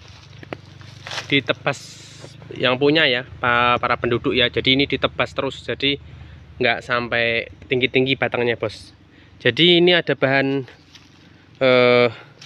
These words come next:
ini loh, kelampe sireng ya. Ini kelampe sireng. Ini juga nanti ditebas. Nggak lama lagi ditebas. Ini sini banyak sekali anak-anaknya ya.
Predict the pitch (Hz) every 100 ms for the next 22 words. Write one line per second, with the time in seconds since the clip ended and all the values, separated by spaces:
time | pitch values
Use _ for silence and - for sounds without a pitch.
0 | - - - - - - - - - -
1 | - - - - - - - - - -
2 | 127 117 104 - - - 131 131 131 -
3 | 170 151 123 151 - - - - - -
4 | - - - - - - - - - -
5 | - 131 131 127 131 123 127 156 165 -
6 | - - - - - - - 143 156 156
7 | 196 190 185 180 - - 139 - - -
8 | - - - - - - 123 123 123 127
9 | 127 127 139 - 120 - 131 147 - 165
10 | 156 127 127 - 131 123 135 123 117 117
11 | 117 127 120